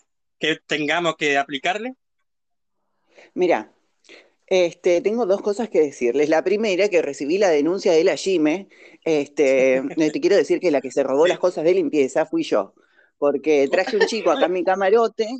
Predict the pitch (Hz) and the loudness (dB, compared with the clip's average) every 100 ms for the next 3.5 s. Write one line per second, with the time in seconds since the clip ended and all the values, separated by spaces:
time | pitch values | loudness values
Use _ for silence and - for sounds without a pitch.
0 | - - 180 156 151 170 165 175 202 180 | -10 -6 -4 -2 0 0 2 0 2 0
1 | 131 175 180 165 156 147 131 156 185 214 | -2 -4 -6 -4 -2 0 -2 -2 0 0
2 | 120 110 - _ _ _ _ 226 311 392 | 0 -2 -6 _ _ _ _ 0 4 4
3 | 392 427 403 330 - | 4 -2 -4 -8 -10